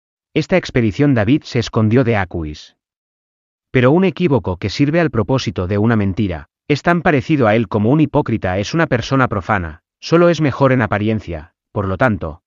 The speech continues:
más peligrosa. Sin embargo, aunque los creyentes a menudo imperfecciones manifiestas, nunca pueden ser prevalecieron sobre renunciar al servicio de Dios,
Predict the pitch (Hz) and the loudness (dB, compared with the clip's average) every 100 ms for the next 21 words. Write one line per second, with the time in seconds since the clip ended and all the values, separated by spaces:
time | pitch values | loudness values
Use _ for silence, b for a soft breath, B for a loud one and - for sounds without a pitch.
0 | _ - 117 151 - 151 131 113 95 - | _ -4 0 0 0 0 2 2 -2 -6
1 | 78 - _ _ _ _ _ _ _ _ | -12 -14 _ _ _ _ _ _ _ _
2 | _ _ - 117 104 151 120 80 - _ | _ _ -2 0 2 0 0 -6 -10 _
3 | _ 127 120 131 117 - 117 139 175 180 | _ -2 0 2 0 0 0 0 0 -4
4 | - 110 123 147 104 90 104 - 95 135 | -2 0 2 2 0 -2 -4 -6 -4 0
5 | 123 101 98 87 110 95 85 80 _ _ | 0 -2 -6 -4 -6 -6 -8 -12 _ _
6 | - 135 180 208 170 147 127 139 131 120 | -4 0 2 2 2 2 2 0 -2 0
7 | 107 101 - 139 113 92 110 104 110 113 | 0 0 0 2 2 -2 -4 -2 0 0
8 | 110 95 - 160 - 107 120 131 104 95 | 0 0 0 -2 -2 -2 -2 -2 -4 -2
9 | 101 90 - | -4 -4 -10